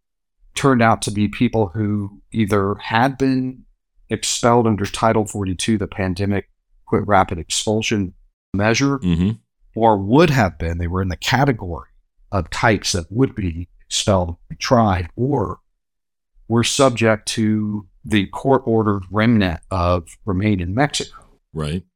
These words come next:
Speaker 1: Some were still being pushed back and were returned to Mexico. But they found that they could just turn right around and enter this other queue and get in that way.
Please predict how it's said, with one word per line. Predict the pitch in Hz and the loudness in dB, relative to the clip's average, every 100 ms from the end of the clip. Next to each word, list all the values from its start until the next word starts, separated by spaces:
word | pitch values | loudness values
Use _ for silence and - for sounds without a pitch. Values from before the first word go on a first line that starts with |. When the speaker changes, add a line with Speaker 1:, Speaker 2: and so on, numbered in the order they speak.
| _ _ - | _ _ -8
Speaker 1:
Some | - 127 120 | 0 2 2
were | 101 | 0
still | - - 110 | 0 0 0
being | 101 92 92 90 87 _ - | 0 -4 -4 -6 -8 _ -20
pushed | - 110 - | -6 -4 -2
back | 104 101 95 98 | 2 2 2 -4
and | 87 | -8
were | - - - _ _ - | -10 -16 -20 _ _ -20
returned | - - 104 95 | -8 -2 -2 -2
to | 98 | -4
Mexico. | 123 143 - - 78 - _ _ _ _ _ _ - | -4 -2 -6 -8 -14 -16 _ _ _ _ _ _ -6
But | - 113 | 0 2
they | 113 | 4
found | 104 143 151 131 | 2 2 4 4
that | - | 0
they | 110 | -4
could | - 85 | -4 -4
just | 110 - | -4 -2
turn | - 110 92 | 0 0 2
right | 107 123 | 4 4
around | 113 107 120 98 | 4 2 2 0
and | 90 | -2
enter | 113 117 110 90 | -2 0 0 -2
this | 87 - - - _ _ - | -2 -4 -6 -12 _ _ -2
other | 110 113 | 0 0
queue | 87 - 160 160 95 | -2 -2 2 4 2
and | 90 | 0
get | 101 92 | -2 -2
in | 92 82 | -2 0
that | 104 117 - | 2 2 0
way. | 64 | -14